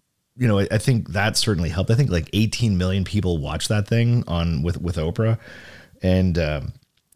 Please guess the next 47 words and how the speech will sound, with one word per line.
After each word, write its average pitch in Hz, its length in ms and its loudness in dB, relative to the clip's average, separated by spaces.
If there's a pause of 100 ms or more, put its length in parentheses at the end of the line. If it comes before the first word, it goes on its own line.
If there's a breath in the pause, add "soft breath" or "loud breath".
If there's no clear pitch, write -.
(140)
two 143 260 2
hours 107 280 2
televised. - 720 -4
And, 117 380 2
you 135 100 -4
know, 123 160 0
as 131 160 2
I 131 180 4
am 110 180 0
watching 98 380 0
it, 82 240 -2
you 104 160 -4
know, 90 60 2
I'm, 98 120 2
I'm 107 100 2
trying 135 260 0
to 135 60 4
d-, 82 240 -2
determine, 95 460 0
like, 76 180 -10
is 110 260 2
this, 87 560 -2 (760 soft breath)
is 120 180 4
this 135 320 2 (480)
coming 98 280 0
from 90 500 2
a, 82 640 0
you 101 140 2
know, 104 140 2
like, 101 280 0
if, 117 220 -2
if 120 120 0
you 127 120 2
look 151 320 2 (160)
at 95 220 -2
the, 87 300 0 (440)
the 95 120 -4 (220)
place 123 300 2
in 104 120 2
time 90 340 -2
we're 80 120 -2
at 69 280 -8
with 85 240 -6
the, 76 460 -2 (160)
you 95 80 -2
know, 78 160 0
the 78 160 -2